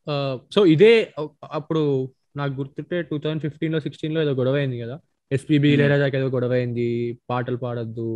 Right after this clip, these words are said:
Speaker 1: ఎస్-, ఇళయరాజా పాటలు పాడొద్దు. That is ఈ రాయల్టీ ఇష్యూ.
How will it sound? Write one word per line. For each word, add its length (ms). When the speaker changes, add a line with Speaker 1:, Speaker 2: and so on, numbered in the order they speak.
Speaker 1:
ఎస్-, 260
ఇళయరాజా 320
పాటలు 260
పాడొద్దు. 380
That 120
is 160
ఈ 80
రాయల్టీ 520
ఇష్యూ. 260